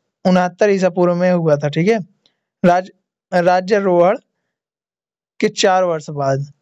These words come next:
इनका जो है राज्याभिषेक हुआ था, ठीक है। अभिलेख की भाषा प्राकृत है, अभिलेख की लिपि ब्राह्मी, खरोष्टी, अरामाइक, यूनानी है। अशोक का नाम, अशोक नाम का उल्लेख कहाँ पर है?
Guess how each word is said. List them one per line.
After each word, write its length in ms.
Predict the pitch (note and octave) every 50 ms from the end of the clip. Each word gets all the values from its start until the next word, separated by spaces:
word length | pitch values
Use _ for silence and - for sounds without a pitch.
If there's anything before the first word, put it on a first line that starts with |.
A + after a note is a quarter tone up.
| -
इनका 200 | D#3 D#3+ E3 E3+
जो 140 | E3 E3+ F3+
है 80 | G3+ G#3
राज्याभिषेक 720 | G3 E3+ E3 D#3+ E3 E3+ D#3+ D#3 D3+ D3 - D#3+ D3 C#3+
हुआ 240 | - - C#3+ C#3 C3+
था, 120 | C3+ C#3+
ठीक 180 | C#3 C#3+ E3+ F#3+
है। 60 | -
अभिलेख 420 | - E3 D#3+ E3+ E3+ F3+ F#3 F3+ F#3
की 60 | G3+
भाषा 340 | F3 D#3 D#3 D#3+ D#3+ F#3+ G3
प्राकृत 500 | F#3 - - F3 E3 D#3+ E3 F#3 G3+ G3+
है, 80 | G#3 G#3
अभिलेख 440 | G#3+ F#3+ E3+ E3 E3+ F3 F3 F3 -
की 60 | - F3
लिपि 220 | F3 F3+ F#3 A3
ब्राह्मी, 540 | G3 E3+ E3+ F3 E3 E3 F3 F#3 G3 G#3+ A#3 A3+ _ _ _ _ _ -
खरोष्टी, 540 | F#3+ F3 E3+ E3+ E3 D#3 - - A3+ A3+ C#4 - - _ _ _ _ _ _ _ _ _ _ _ _ _ _ _ _ _ _ _ _ _ _ _ -
अरामाइक, 600 | E3+ F3 F3+ F#3 F3+ F3 E3+ E3+ E3 F3+ F#3+ F#3+ _ _ _ _ _ _ _ _ _ _ _ _ _ _ -
यूनानी 540 | E3+ E3+ E3+ E3 D#3+ D#3+ D#3 D3+ D3 D3
है। 200 | C#3+ C#3+ C#3+ - _ _ _ _ _ _ _ _ _ _ _ _ _ _ _ _ _ _ _ _ _ _ _ _ _ _ _ _ _ _ _ _ _ _ -
अशोक 380 | D#3+ D#3+ D#3+ - F#3+ F#3+ G3 -
का 100 | G3+ F3+
नाम, 260 | F3+ F3+ F#3 F#3 F#3+ G#3 _ _ _ _ _ _ _ _ _ _ _ _ _ _ _ _ -
अशोक 300 | E3+ E3 - G3 F#3+ F#3+
नाम 260 | F#3 F3+ F3+ F3+ F#3
का 80 | F#3+
उल्लेख 320 | F#3 F3+ F3+ F3+ F#3 F3+ - -
कहाँ 140 | F3+ F3+
पर 140 | F3+ F#3+ G3
है? 80 | A3